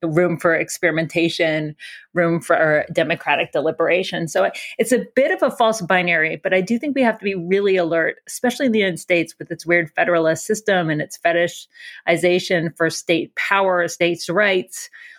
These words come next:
local control, local school boards, <laughs> hijacked by Moms for Liberty, you know, that the right has used a project of, of devolving power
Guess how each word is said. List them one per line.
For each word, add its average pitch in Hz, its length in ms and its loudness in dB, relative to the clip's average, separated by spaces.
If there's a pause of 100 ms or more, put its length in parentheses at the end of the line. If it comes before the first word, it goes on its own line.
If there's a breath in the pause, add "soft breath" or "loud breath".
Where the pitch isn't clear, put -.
(100)
local 185 400 2
control, 196 800 0 (320 soft breath)
local 208 520 0
school 233 360 0
boards, 208 680 -2 (380)
<laughs> - 20 0
hijacked - 1200 0
by 196 140 2
Moms 208 340 0
for 190 160 -2
Liberty, 214 640 0 (340 loud breath)
you 269 80 2
know, 233 120 4
that 226 240 0 (300 loud breath)
the 240 100 2
right 269 320 0
has 208 240 0
used 208 200 -2
a 175 60 -4
project 180 460 0
of, 165 160 -8 (100)
of 160 200 -2
devolving 185 680 2
power 220 540 -2